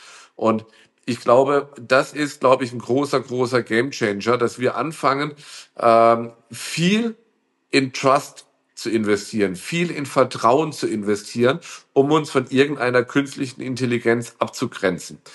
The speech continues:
Das ist es, glaube ich, was uns da nochmal unterscheiden wird, indem wir von Mensch zu Mensch über Emotionen Vertrauen aufbauen.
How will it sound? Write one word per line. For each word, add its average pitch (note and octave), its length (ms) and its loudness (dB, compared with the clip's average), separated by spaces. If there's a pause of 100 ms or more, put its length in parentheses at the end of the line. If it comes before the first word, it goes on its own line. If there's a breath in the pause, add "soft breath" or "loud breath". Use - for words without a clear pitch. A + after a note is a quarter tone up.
(480 loud breath)
Das B2+ 280 0
ist A2+ 220 0
es, A2+ 180 0
glaube A2 300 4
ich, - 200 -4
was A2+ 300 0
uns A#2 180 -4
da A2 120 4
nochmal A2 260 2
unterscheiden G#2 640 2
wird, E3 300 2
indem A2+ 440 0
wir A2+ 220 6
von G2+ 260 -2
Mensch C3+ 320 2
zu C3+ 120 0
Mensch A#2 380 0
über A#2 320 0
Emotionen B2+ 800 2
Vertrauen F#2+ 460 -2
aufbauen. D#2+ 400 -10